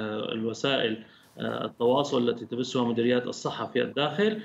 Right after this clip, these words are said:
لأجل، آه، مراجعة أو الاتصال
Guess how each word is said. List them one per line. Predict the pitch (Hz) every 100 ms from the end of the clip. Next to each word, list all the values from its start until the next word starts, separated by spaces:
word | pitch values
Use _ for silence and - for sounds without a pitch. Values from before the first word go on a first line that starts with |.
| - - -
لأجل، | 131 139 160 180 208 202 -
آه، | 123 113 113 110 107
مراجعة | 113 131 135 143 165 180
أو | 175 123 143
الاتصال | 123 - - - 151 165 170